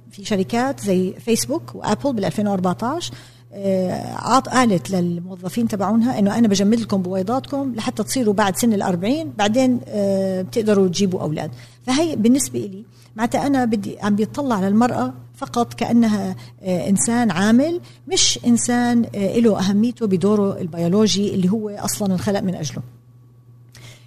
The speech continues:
آه، فلازم نحترم هذا الدور للمرأة،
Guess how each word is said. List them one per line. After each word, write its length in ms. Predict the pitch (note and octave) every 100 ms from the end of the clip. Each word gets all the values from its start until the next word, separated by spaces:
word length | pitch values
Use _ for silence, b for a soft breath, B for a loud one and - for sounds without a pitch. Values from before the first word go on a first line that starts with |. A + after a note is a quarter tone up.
| b
آه، 220 | G3 F#3
فلازم 500 | F3+ G#3 B3+ B3+ A3
نحترم 460 | G3 B3+ - F#3+ D#3
هذا 180 | D3 F3+
الدور 300 | E3+ E3+ E3 - -
للمرأة، 480 | E3+ E3+ F#3+ - D#4